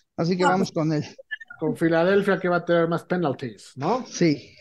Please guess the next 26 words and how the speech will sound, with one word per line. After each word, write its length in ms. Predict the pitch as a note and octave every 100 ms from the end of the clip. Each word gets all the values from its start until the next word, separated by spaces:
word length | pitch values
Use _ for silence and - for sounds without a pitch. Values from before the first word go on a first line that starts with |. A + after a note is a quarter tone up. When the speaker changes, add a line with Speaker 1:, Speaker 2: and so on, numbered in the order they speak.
| -
Speaker 1:
sí, 340 | - E3+ C3
Speaker 3:
Bueno. 260 | A#2 A2+ G#2+ -
Speaker 1:
sí, 160 | -
sí. 240 | C3 - C#3
Speaker 3:
Pues 180 | D#3+ D#3+
ahí 180 | A#3 D#4+
están 300 | D#4 D#4 D4
algunas 440 | G#3 G#3 B3 B3+
proposiciones, 800 | G#3 F#3 F3 D#3+ D#3 F#3 G3+ G3+
amigos, 400 | G3 G3+ G3+ G#3+
les 160 | F#3+ -
comentamos 640 | D#3 D#3 D3 F#3+ G#3 G3+
<coughs> 640 | F#3 A#3+ - - - -
las 240 | D3+ D#3 D#3+
más, 380 | F#3 F#3+ F3 F#3
las 160 | E3+
que 100 | -
nos 140 | E3+ C#3+
parecen 360 | E3 F3+ F#3 F3+
más 140 | E3+
divertidas, 680 | E3 D3 C#3 D#3+ E3+ F3+ F3+
pero 300 | D3+ D#3 D#3
como 220 | D#3+ D3+
decía 200 | D3 D#3+
la 120 | F3 E3
voz, 260 | F3+ E3+